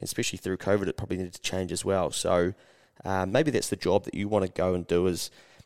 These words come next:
weigh the balls at Lotto one time or figure out how you can get that job. But it's probably one for the old accountants and the old auditors to be doing. But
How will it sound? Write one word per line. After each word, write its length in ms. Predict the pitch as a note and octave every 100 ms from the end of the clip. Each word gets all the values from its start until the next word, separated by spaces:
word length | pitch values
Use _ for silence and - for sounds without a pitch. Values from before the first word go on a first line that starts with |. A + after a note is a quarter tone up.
| -
weigh 180 | - G#2+
the 80 | G2+
balls 440 | F2+ G2+ G#2 F#2+
at 100 | -
Lotto 320 | G2 G#2+ G#2+
one 160 | G2 F#2+
time 260 | F#2+ F#2 E2
or 60 |
figure 320 | - F2+ F#2
out 140 | F#2 -
how 300 | G2+ F#2+ F2+
you 120 | F2+ F#2+
can 100 | F2
get 180 | -
that 160 | D#2+ E2
job. 300 | - E2+ E2+
But 260 | D2+ - - - -
it's 80 | -
probably 220 | A#2+ G#2
one 160 | F#2+
for 100 | F#2+
the 100 | F2+
old 120 | F#2 F2+
accountants 500 | - G2+ F#2+ - -
and 80 |
the 120 | F2+ F#2
old 180 | F2+ -
auditors 380 | F#2+ F#2+ G2 F#2
to 80 | F#2+
be 80 |
doing. 280 | F#2 G2+ F2+
But 200 | G2 -